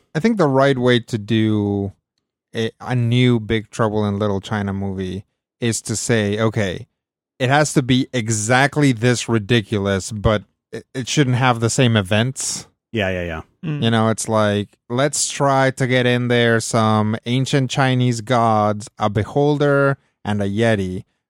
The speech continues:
Speaker 1: but you can just mix it up however you want. <laughs>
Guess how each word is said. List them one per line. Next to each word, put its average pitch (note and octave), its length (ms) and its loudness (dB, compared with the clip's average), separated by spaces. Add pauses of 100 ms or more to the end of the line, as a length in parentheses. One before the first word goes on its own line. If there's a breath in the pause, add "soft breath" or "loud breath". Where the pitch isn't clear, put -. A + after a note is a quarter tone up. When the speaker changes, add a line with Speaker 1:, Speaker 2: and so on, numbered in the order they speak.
(100)
Speaker 1:
but G#2+ 320 -2
you A#2+ 140 0
can B2 140 -2
just A#2 180 -2
mix B2 220 0
it B2 80 2
up A#2+ 100 2
however A#2 260 2
you A2+ 140 2
want. F#2+ 380 -2
<laughs> - 100 -14